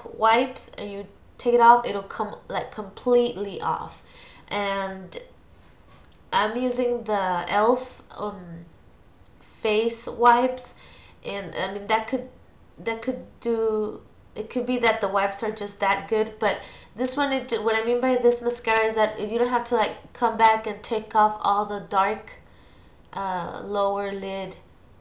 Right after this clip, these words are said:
area, you know, when you have to come back and wipe out the dark. This one doesn't do that. So I recommend this one also, and I'll give this one a nine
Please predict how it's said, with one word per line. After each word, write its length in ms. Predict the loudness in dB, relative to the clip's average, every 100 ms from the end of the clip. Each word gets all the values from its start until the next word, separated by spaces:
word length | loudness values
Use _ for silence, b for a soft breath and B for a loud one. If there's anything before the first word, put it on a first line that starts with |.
| -20 -20 -20 -20 -20 -6
area, 400 | -2 -2 0 0
you 140 | -2 -2
know, 240 | -4 -4
when 100 | -6
you 120 | -8
have 160 | -6 -8
to 100 | -8
come 300 | -6 -4 2
back 280 | 6 6 2
and 280 | -8 -8 0
wipe 260 | 0 2
out 240 | 4 4 2
the 80 |
dark. 440 | -2 0 0 -4 -6
This 120 | -4
one 160 | -4 -4
doesn't 320 | -6 -8 -12
do 100 | -12
that. 180 | -12 -14 B B B B B
So 560 | -14 -4 -2 0 -2 -4
I 100 | -4
recommend 420 | -4 -4 -4 -4 -6
this 180 | -8
one 140 | -6 -4
also, 500 | -4 -6 -10 -10 -12 -18 -14
and 140 | -8 -6
I'll 120 | -4
give 220 | -4 -2
this 180 | -2 -2
one 220 | -2 -2 -6
a 680 | -6 -6 -6 -6 -8 -14 -20 -20 -20 -20 -20 -20 -20 -6
nine 460 | -2 -2 -2 -6